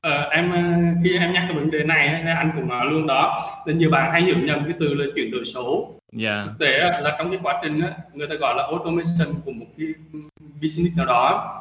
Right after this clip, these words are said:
Speaker 2: Dạ.
Speaker 1: thì đấy mới là đỉnh cao. Là
Speaker 2: Dạ.
Speaker 1: vì như, như đó là cái câu hỏi mà bữa em cũng hỏi anh là, "Ủa, anh vận hành công ty mà chỉ cần một mình anh là đúng." Tại vì như này, khi mà em hiểu được cái tổng thể của doanh nghiệp đó,
Speaker 2: Dạ.
Speaker 1: bạn tự hóa được tất cả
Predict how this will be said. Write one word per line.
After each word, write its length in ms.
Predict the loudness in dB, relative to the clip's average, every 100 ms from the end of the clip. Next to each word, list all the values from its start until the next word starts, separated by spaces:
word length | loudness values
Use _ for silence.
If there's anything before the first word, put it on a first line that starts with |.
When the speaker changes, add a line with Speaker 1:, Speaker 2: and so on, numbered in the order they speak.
| -8
Speaker 2:
Dạ. 160 | -4 0
Speaker 1:
thì 100 | 2
đấy 280 | 4 6 6 4
mới 100 | 6
là 100 | 6
đỉnh 240 | 6 6
cao. 320 | 6 4 4 0 -6 -10 -2
Là 120 | 2
Speaker 2:
Dạ. 60 | 6
Speaker 1:
vì 100 | 6
như, 220 | 8 6
như 200 | 4 2
đó 120 | 2
là 100 | 2 2
cái 100 | 2
câu 100 | 4
hỏi 180 | 4 4
mà 80 | 2
bữa 260 | 0 0 2
em 200 | 0 -2
cũng 140 | -4 -4
hỏi 120 | -2
anh 160 | 0 2
là, 220 | 2 0 -2
"Ủa, 160 | -2
anh 200 | 0 0
vận 140 | -2 -4
hành 200 | -4 -6
công 200 | -8 -8
ty 100 | -8 -8
mà 100 | -10 -12
chỉ 120 | -10
cần 140 | -10 -12
một 60 | -12
mình 160 | -10
anh 140 | -8 -8
là 60 | -6
đúng." 300 | 0 0 0 -4 -10 -14 _
Tại 80 | 6
vì 140 | 8
như 80 | 10
này, 160 | 8 6 4 0 -14 -4
khi 160 | 6 8
mà 300 | 10 8 6
em 160 | 6 6
hiểu 120 | 6
được 160 | 4 -2
cái 100 | -2
tổng 180 | -2 -2
thể 60 | -4 -4 -6
của 80 | -4
doanh 120 | 2
nghiệp 160 | 2 2
đó, 140 | -2 -4 -8 -18 -10
Speaker 2:
Dạ. 140 | -4 -2
Speaker 1:
bạn 80 | -2
tự 160 | -2 -4
hóa 180 | -6 -10
được 80 | -12 -6
tất 60 | -6 -4
cả 220 | -4 -4